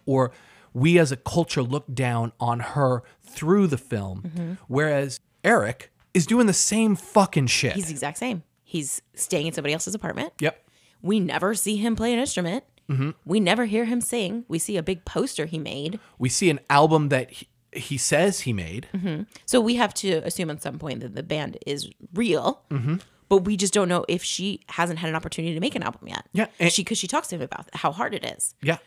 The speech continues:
Speaker 1: and, and the parallel is there as well. Like, she, like, he has a, a wife that we only find out that,
Speaker 2: Yeah.
Speaker 1: that they're married in the last ten minutes of the film.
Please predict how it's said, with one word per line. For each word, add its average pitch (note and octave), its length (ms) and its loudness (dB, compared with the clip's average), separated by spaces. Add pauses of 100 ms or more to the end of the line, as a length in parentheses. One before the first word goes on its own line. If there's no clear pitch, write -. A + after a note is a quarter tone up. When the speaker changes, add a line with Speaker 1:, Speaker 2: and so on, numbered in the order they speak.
(100)
Speaker 1:
and, D#3 180 2
and D#3+ 200 2
the C3 60 -8
parallel E3 520 2
is A#2+ 140 -2
there C3 320 -2
as B2+ 120 -2
well. F3+ 220 0
Like, A2 220 -4 (160)
she, - 580 -2
like, B2+ 200 -2
he G#3+ 340 -2
has D3 500 -2 (560)
a, B2 240 2 (260)
a B2+ 80 0
wife A2+ 720 -4
that A#2+ 320 0
we C3+ 160 4
only E3 260 6
find C3+ 280 4
out A#2+ 140 2
that, A#2 220 -2
Speaker 2:
Yeah. G#3 300 0
Speaker 1:
that B2+ 160 6
they're C#3+ 100 8
married B2+ 480 4
in C3+ 140 2
the B2 80 0
last A2+ 380 -2 (100)
ten B2 240 -6
minutes A2+ 240 -4
of A2 80 -6
the G#2 80 -4
film. G2+ 400 -8